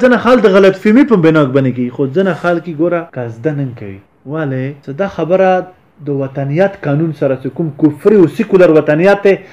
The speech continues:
هغه سره برابره دی. سیکولر وطنیت والا، د سیکولر وطنیت باندې ایمان راوړونکي خلک دې ته خپل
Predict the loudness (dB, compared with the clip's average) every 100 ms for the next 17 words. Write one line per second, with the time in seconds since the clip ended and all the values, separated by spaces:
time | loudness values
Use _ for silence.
0 | -6 -4 -2 0 0 0 0 -2 -4 -10
1 | -16 0 0 2 4 6 6 4 2 2
2 | 4 2 4 4 6 4 2 -6 _ -10
3 | -10 -6 -2 2 4 4 4 2 0 -2
4 | 2 4 2 -2 -2 0 0 2 2 4
5 | 4 4 4 4 6 4 4 0 -6 -6
6 | -8 -10 -20 _ -6 -6 -4 -8 -2 0